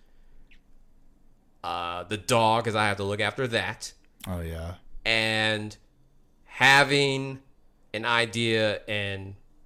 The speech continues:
Speaker 1: writing it down and hopefully formulating a song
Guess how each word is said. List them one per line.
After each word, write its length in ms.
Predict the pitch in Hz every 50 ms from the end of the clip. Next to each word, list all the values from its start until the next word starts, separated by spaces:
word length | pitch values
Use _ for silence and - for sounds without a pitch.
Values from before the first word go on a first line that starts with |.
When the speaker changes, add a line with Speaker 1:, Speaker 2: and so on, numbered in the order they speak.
| - -
Speaker 1:
writing 400 | - 90 92 101 104 107 110 113
it 100 | 113 104
down 640 | 98 101 101 101 98 95 95 95 95 92 95 95 101 - _ _ -
and 280 | 92 90 90 90 90 90 - -
hopefully 520 | 107 107 107 - - 107 110 107 104 104
formulating 600 | 98 - - 107 104 101 98 98 98 95 95 95
a 40 | 98
song 720 | 95 - - 120 110 107 107 104 104 101 101 101 101 104